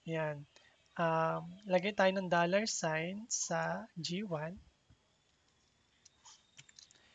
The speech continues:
para pagka kinapin natin yung formula is hindi nagagalaw yung second criteria natin. And then, paste natin sa ibang collectors.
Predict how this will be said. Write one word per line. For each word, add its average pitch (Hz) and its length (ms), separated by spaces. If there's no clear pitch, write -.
para 190 560
pagka 180 720
kinapin 220 480
natin 214 240
yung 190 80
formula 196 640
is - 480
hindi 208 240
nagagalaw 165 640
yung 165 240
second 160 400
criteria 156 560
natin. 156 480
And 170 160
then, 202 400
paste 185 320
natin 180 400
sa 160 160
ibang 165 480
collectors. - 1040